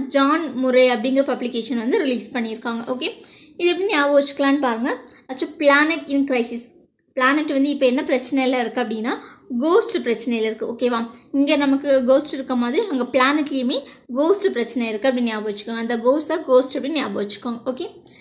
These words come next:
நெக்ஸ்ட் The Seven Sins of Being a Mother. The Seven Sins of Being a Mother அப்படிங்கிற புக்கை யார் எழுதியிருக்கா அப்படின்னா, டஹிரா கஷ்யப் குரானா இவங்க எழுதியிருக்காங்க. இந்த புக்கை வந்து யார் ரிலீஸ் பண்ணியிருக்கா அப்படின்னா,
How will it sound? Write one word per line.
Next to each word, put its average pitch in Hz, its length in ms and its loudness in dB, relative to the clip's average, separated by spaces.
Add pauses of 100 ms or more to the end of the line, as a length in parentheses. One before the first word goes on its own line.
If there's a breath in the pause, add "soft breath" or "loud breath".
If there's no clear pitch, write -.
(220 loud breath)
நெக்ஸ்ட் 349 280 -4
The 349 180 -2
Seven 330 400 0
Sins 330 360 -2
of 339 200 2
Being 262 280 0
a 269 100 4
Mother. 233 320 0 (140)
The 240 120 -2
Seven 269 420 0
Sins 269 300 0
of 285 140 2
Being 254 300 -2
a 254 80 0
Mother 240 280 0
அப்படிங்கிற 254 420 2
புக்கை 240 240 -2
யார் 240 240 2
எழுதியிருக்கா 247 380 -2
அப்படின்னா, 233 260 -2 (360 loud breath)
டஹிரா 311 480 2
கஷ்யப் 294 540 -2
குரானா 247 400 0
இவங்க 240 260 2
எழுதியிருக்காங்க. 214 540 -2 (440 loud breath)
இந்த 330 160 -4
புக்கை 294 260 -2
வந்து 330 200 -2
யார் 269 280 2
ரிலீஸ் 302 320 -2
பண்ணியிருக்கா 269 360 0
அப்படின்னா, 254 220 -2